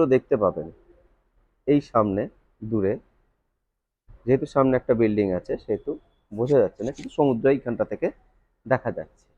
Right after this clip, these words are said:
দেখুন, এই হোটেলে মোট পাঁচখানা এসি ঘর আছে, আর টোটাল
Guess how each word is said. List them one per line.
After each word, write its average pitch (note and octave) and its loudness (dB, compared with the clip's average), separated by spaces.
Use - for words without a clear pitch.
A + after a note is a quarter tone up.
দেখুন, - -10
এই E3+ 12
হোটেলে C#3 12
মোট D3+ 12
পাঁচখানা D#3+ 10
এসি D3 8
ঘর A2+ 12
আছে, - -4
আর G#2 4
টোটাল D3 12